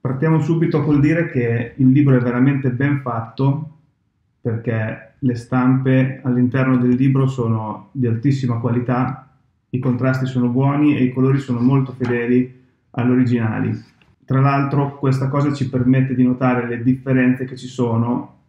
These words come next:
tra le copertine pubblicate negli anni settanta e ottanta e le illustrazioni reali.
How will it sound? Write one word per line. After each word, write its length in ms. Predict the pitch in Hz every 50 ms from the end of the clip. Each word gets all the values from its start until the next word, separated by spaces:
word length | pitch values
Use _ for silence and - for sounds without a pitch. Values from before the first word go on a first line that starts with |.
| _ _ _ _
tra 680 | _ - 123 120 120 113 113 110 - - - - _ _ _ _ _ _
le 180 | 139 131 131
copertine 540 | 131 147 - 147 131 - - 147 139 127 123
pubblicate 580 | 113 - 117 113 123 127 135 135 123 117 - 127
negli 160 | 120 120 123
anni 160 | 120 120 120
settanta 540 | 113 - 123 - - 127 123 117 113 113 127
e 20 |
ottanta 840 | 131 131 - - 120 113 113 110 110 - 117 113 117 113 - - - _ _ _ _ _ _ _ _ _ _ _ _ _ -
e 120 | _ 135 127
le 80 | 127
illustrazioni 600 | 120 120 123 117 117 120 117 - - 131 123 120
reali. 560 | 117 120 117 110 101 98 101 101 104 110 113